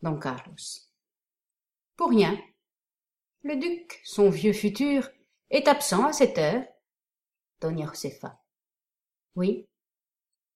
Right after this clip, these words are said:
Don Carlos. Sans doute elle attend son jeune.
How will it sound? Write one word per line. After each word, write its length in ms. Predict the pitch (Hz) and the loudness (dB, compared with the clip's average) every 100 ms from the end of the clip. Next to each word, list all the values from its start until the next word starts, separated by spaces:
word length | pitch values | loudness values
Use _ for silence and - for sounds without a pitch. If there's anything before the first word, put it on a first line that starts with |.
| _ | _
Don 160 | - 143 | -10 -10
Carlos. 640 | 135 127 - - - _ _ _ _ _ _ | -10 -12 -14 -20 -20 _ _ _ _ _ _
Sans 180 | - 320 | -2 0
doute 220 | 294 285 | 2 6
elle 100 | 202 | 4
attend 180 | 170 156 | 4 0
son 200 | 156 147 | -4 -4
jeune. 360 | - 226 131 | -4 -4 -8